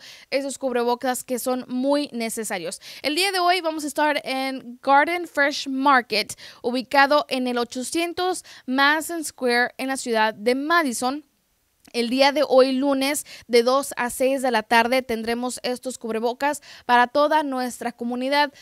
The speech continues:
Recuerde que vamos a estar regalando dos por persona o hasta diez por familia. Y usted, igual que cualquier otra persona que necesite cubrebocas, no, sin importar en qué condado vive, usted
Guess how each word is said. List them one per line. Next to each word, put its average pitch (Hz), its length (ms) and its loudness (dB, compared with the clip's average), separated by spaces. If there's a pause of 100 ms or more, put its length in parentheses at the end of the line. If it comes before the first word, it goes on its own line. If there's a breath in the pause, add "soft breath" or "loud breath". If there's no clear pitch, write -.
(160 loud breath)
Recuerde 392 400 0
que 370 80 -2
vamos 330 220 2
a - 20 -4
estar 311 180 0
regalando 269 480 2
dos 302 200 -2
por 339 180 -8
persona 247 520 -8
o 226 100 -4
hasta 214 280 -6
diez 262 380 -6 (120)
por 262 280 0
familia. 277 540 0 (320 loud breath)
Y 254 180 -4
usted, 330 520 0
igual 254 680 0
que 240 220 -6
cualquier 247 460 0
otra 392 180 -6
persona 269 480 -6 (300 loud breath)
que 240 160 0
necesite 254 580 -4
cubrebocas, 262 880 2
no, 247 300 -6
sin 247 180 -8
importar 247 540 -2
en 262 140 -6
qué 269 160 -8
condado 247 440 0
vive, 247 380 0 (180 loud breath)
usted 285 320 -2